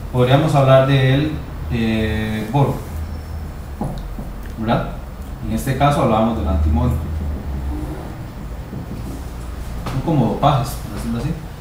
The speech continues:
A la hora que yo le pongo boro a un material ya semiconductor,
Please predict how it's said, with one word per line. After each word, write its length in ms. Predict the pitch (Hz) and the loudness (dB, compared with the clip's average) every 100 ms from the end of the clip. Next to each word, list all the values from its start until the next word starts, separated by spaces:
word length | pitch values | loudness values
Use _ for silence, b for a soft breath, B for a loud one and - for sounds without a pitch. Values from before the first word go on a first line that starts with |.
| - - | -14 -6
A 40 | 113 | 2
la 140 | 113 | 4
hora 180 | 120 143 | 6 6
que 80 | 156 | 4
yo 100 | 160 | 4
le 80 | 160 | 4
pongo 340 | 165 170 170 - | 4 2 0 6
boro 420 | 175 160 127 - - - - - - | 8 10 6 2 -4 -8 -8 -10 -4
a 160 | 110 113 | 0 2
un 140 | 117 | 4
material 500 | 131 - 135 143 135 | 4 4 4 6 6
ya 140 | 131 - | 6 2
semiconductor, 880 | - 135 151 151 170 180 180 175 | 2 0 0 -2 -4 0 2 2